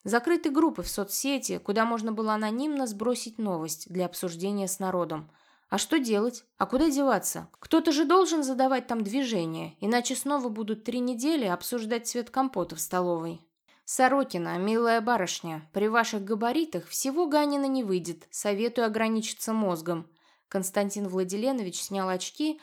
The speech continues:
и промокнул платком лоб и щеки. «Как шутят в этом вашем интернете, этот орган трудился менее всего, поэтому сохранил младенческую мягкость и нежность.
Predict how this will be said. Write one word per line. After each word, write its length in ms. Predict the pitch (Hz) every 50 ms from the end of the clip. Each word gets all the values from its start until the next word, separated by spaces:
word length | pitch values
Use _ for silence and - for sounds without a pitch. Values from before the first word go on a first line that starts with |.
| - - _ _ _
и 80 | - 214
промокнул 600 | - 233 254 262 285 285 277 - 302 330 339 320
платком 580 | - 247 254 247 240 - - - 294 285 269
лоб 400 | 262 254 262 254 202 175 - - -
и 120 | 202 214
щеки. 520 | 208 - - - 180 156 156 - 156 160 - - _ _ _ _ _ _ _ _ _
«Как 220 | - 320 302 311
шутят 420 | - - - 330 - 294 277 -
в 60 | 233 262
этом 280 | 277 277 269 262 262
вашем 360 | 254 254 240 - - 254 247
интернете, 680 | 247 233 220 262 247 254 262 277 330 339 320 - - 185
этот 440 | 170 - - 214 208 - 240 214 -
орган 340 | 277 277 247 233 262 254 240
трудился 540 | - 247 254 220 247 254 240 226 - 254
менее 400 | 254 262 254 220 185 175 180 180
всего, 500 | 175 - - - 185 175 175 175 170 170 - _
поэтому 400 | 214 220 233 233 233 233 226 220
сохранил 540 | 220 - 220 - 240 233 233 233 233 226
младенческую 800 | 214 214 220 220 220 214 233 220 220 - 214 - - - 240 240
мягкость 600 | 247 285 339 339 - - - - 175 175 - -
и 40 | 233
нежность. 680 | 262 262 233 196 175 170 170 180 175 - - - -